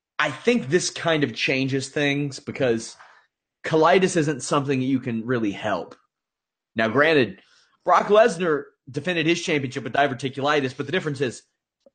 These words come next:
he didn't really know <laughs> a lot. Like, for so long, Brock Lesnar didn't know what was going on. Brock Lesnar is also a machine, and sometimes the machine that you drive will still operate with that check engine light on.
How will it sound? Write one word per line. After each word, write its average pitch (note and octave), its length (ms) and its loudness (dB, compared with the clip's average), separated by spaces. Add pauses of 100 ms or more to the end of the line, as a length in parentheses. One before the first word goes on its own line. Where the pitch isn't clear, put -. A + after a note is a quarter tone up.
he G3 140 -2
didn't G#3 160 0
really D#3+ 280 2
know A#2+ 760 2
<laughs> - 20 -10
a F3+ 160 2
lot. C#3+ 480 -2 (240)
Like, E3+ 240 -2
for E3+ 240 -8
so A3 240 2
long, D#3+ 540 -2 (280)
Brock E3+ 200 4
Lesnar D#3+ 280 4
didn't C3 380 0
know C3+ 220 4
what C#3 180 4
was A2+ 140 -4
going A2 340 -2
on. F#2 320 -4 (380)
Brock G3 180 4
Lesnar A3 340 4
is D#3 120 2
also E3 340 4
a C3 40 0
machine, B2+ 680 -2 (220)
and C3+ 120 -2
sometimes F3+ 760 0 (380)
the D3+ 60 -2
machine G#3+ 360 2
that F#3+ 100 -4
you D3 100 0
drive D#3 540 4
will C3+ 140 -2
still F3+ 320 -2
operate E3 520 2
with C#3 140 -4
that D3 180 0
check D#3+ 280 0
engine E3+ 400 0
light E3 240 2
on. F3 260 -2